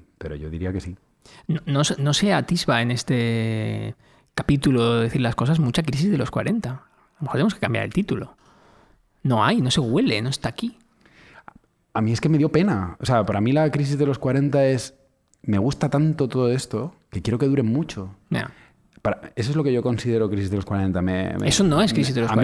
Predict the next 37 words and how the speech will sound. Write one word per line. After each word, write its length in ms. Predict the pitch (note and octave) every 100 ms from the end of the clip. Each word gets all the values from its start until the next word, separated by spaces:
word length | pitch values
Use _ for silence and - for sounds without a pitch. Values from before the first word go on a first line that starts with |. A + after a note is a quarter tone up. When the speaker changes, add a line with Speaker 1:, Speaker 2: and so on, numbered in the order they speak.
| D3
Speaker 2:
cuarenta. 20 | D3+
Speaker 1:
vi- 60 |
Speaker 2:
O 20 | D3+
sea, 140 | D3
de 100 | C3+
lo 80 | C3
que 100 | C#3
no, 120 | C#3+
eso 200 | C#3 F3+
no 160 | F3 F3
es 80 |
lo 100 | D#3+ B2+
que 40 |
se 80 | B2
entiende. 240 | B2+ E3 C3+
Eso, 120 | -
es-, 140 | - C#3+
ese 120 | D3
es 80 | F#3
el 100 | G3
reverso 380 | E3 D3+ D#3+ F#3+
luminoso 520 | F#3 D#3 C3 - C#3+
de 80 | A#2+
la 120 | A#2+
crisis 240 | B2 C3+ C3
de 60 |
los 140 | A#2 -
cuarenta. 320 | A2+ A#2 A2+
Speaker 1:
Sí, 340 | D3+ C3+ B2+ -
sí, 240 | - B2+
yo 100 | A#2+
creo 140 | E3+
que 80 | D#3+
sí. 160 | - G#2+
¿Sabes 180 | A#2 B2
por 200 | C#3+ -
qué? 240 | A#2+ -